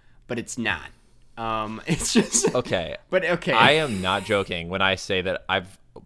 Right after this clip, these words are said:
Speaker 2: worn this probably twenty times, 'cause I, it used to be, like, quite cold at Cinespace where I worked.
Speaker 1: Yeah.
Speaker 2: And every single time I wore this, someone would say, "Is that inside out?" <laughs>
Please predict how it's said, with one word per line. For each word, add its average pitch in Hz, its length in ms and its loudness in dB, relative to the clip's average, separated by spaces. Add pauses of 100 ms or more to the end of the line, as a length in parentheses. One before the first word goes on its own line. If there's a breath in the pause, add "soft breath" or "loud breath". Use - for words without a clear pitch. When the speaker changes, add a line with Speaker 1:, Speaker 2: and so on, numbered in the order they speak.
(140)
Speaker 2:
worn 160 300 -2
this 101 120 -6
probably 95 460 -4
twenty 95 320 -10
times, 78 580 -12
'cause 107 120 -8
I, 104 80 2
it 107 180 -4
used 127 240 -4
to - 60 -12
be, 107 80 -4
like, 82 260 -6
quite - 320 -6
cold 85 340 -4
at - 100 -12
Cinespace 90 520 -8
where 87 100 2
I 87 40 -2
worked. 85 420 -6 (140)
Speaker 1:
Yeah. 110 400 0
Speaker 2:
And 104 160 -2 (160)
every 123 420 0
single 113 420 -6
time 98 240 -4
I 92 60 0
wore 85 240 -2
this, 80 180 -8
someone 90 240 -6
would 87 120 -8
say, 85 440 -6
"Is - 140 -8
that 147 180 4
inside 160 380 -2
out?" 87 280 -2
<laughs> - 60 -16